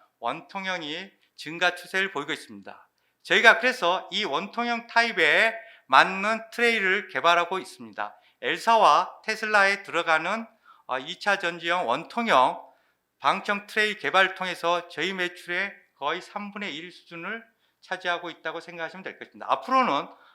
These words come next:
작년뿐만 아니라 올해는 이 방청 트레이 물량이 한 두 배 정도는 증가하리라고 보고 있습니다.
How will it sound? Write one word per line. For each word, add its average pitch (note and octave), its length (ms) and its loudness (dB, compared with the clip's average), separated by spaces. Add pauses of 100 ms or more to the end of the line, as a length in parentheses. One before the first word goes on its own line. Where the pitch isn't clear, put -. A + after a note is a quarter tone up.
작년뿐만 A3+ 680 -2
아니라 F#3 180 2
올해는 E3 540 -2
이 F3+ 200 -6
방청 F3+ 440 -4
트레이 F3+ 260 -8
물량이 D3+ 640 -10 (220)
한 E3 300 -6
두 F3 180 -18
배 G3 160 -2
정도는 E3+ 400 -8
증가하리라고 D#3 760 -4
보고 A#2+ 200 -16
있습니다. - 640 -20